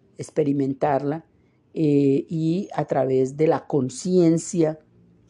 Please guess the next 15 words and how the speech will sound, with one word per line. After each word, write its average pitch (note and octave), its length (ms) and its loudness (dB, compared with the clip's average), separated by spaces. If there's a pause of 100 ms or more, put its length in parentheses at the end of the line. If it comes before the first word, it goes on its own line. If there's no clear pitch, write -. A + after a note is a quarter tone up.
(140)
eh, A#2 720 0 (1300)
razonada B2 960 -2 (560)
de B2 640 0
por C3 180 -6
qué D3 180 -4
caímos D#3 500 -2
en D#3+ 120 -2
esa C3+ 460 -4
emoción, D#3+ 720 -2 (500)
de-, C3+ 200 -6
dejamos, C3+ 720 -6
digamos, C#3+ 640 -8 (260)
pe-, E3 80 2
nos D3+ 260 0
permitimos, C#3 1040 0